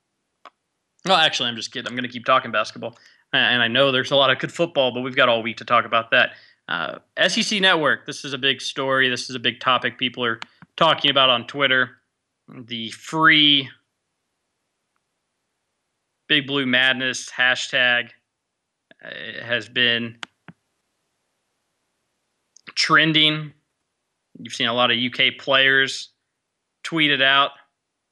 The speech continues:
And here's the reason why. S E C Network right now has the rights to air Big Blue Madness.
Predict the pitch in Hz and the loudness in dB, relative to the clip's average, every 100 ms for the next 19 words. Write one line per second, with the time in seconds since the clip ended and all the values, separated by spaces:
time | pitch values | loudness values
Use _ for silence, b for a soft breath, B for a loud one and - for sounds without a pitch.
0 | _ _ _ _ _ _ _ _ _ _ | _ _ _ _ _ _ _ _ _ _
1 | _ _ _ _ _ _ _ _ _ _ | _ _ _ _ _ _ _ _ _ _
2 | _ _ _ _ _ 107 117 127 135 160 | _ _ _ _ _ -12 -10 -10 -6 -4
3 | 151 - 135 123 120 113 110 131 165 175 | -4 -4 -4 -4 -2 2 4 4 2 -2
4 | 175 156 151 147 143 147 135 135 135 131 | -2 0 2 0 0 0 2 2 2 0
5 | - _ _ 175 170 123 165 139 143 156 | -6 _ _ 0 0 0 -6 0 2 2
6 | 151 - - 147 143 143 143 135 127 - | -2 -8 -4 -4 2 2 4 2 -2 -10
7 | _ _ _ _ _ _ _ _ _ _ | _ _ _ _ _ _ _ _ _ _
8 | 175 147 139 143 123 113 107 - - - | -4 -4 -4 -6 -2 -2 -2 -8 -18 -18